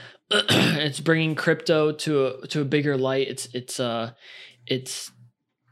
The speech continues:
getting these, you know, self-made artists actually, you know, making a good amount of money just by doing what, you know, they're trying to make a business out of. And it's, like, bumping these artists, like, into these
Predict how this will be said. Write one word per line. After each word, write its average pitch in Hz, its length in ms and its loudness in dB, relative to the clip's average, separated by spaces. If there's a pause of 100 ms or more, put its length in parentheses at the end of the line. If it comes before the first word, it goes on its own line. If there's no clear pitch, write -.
(160)
getting 151 360 2
these, 139 560 -2
you 143 140 -4
know, 120 300 -6
self-made 139 640 -2
artists 123 720 -2
actually, 120 880 -4
you 131 140 -4
know, 101 320 -6 (140)
making 131 640 -4 (720)
a 139 80 2
good 143 260 4
amount 143 300 2
of 131 40 0
money 127 500 -2 (380)
just 135 200 -4
by 139 120 4
doing 131 420 0
what, 127 260 -6 (160)
you 135 140 -6
know, 117 240 -8 (720)
they're 131 280 2
trying 131 320 -2
to 127 80 -2
make 123 180 -2
a 123 60 -2
business 127 400 -4
out 107 160 -6
of. 104 260 -6
And 120 240 -8
it's, - 200 -12
like, 117 260 -4 (380)
bumping 139 540 2
these 131 180 -2
artists, 131 480 2
like, 117 240 -2
into 127 600 -2
these 117 300 -4